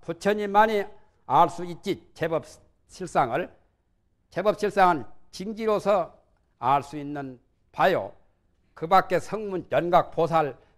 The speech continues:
그 밖에 모든 사람들의 경지는 아니다 말이죠. 그러니까 문명무상 절일체가 여기서 말하는 제법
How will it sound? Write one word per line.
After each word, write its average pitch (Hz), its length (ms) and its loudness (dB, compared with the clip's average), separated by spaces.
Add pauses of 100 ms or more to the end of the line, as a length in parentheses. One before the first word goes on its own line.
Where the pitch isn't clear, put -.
(240)
그 - 140 -12
밖에 156 280 2
모든 151 320 -6
사람들의 156 600 -6 (200)
경지는 139 560 -10
아니다 120 340 -6
말이죠. - 320 -20 (680)
그러니까 190 460 0 (260)
문명무상 190 760 2 (220)
절일체가 190 880 0
여기서 175 220 0
말하는 151 300 0 (460)
제법 170 340 0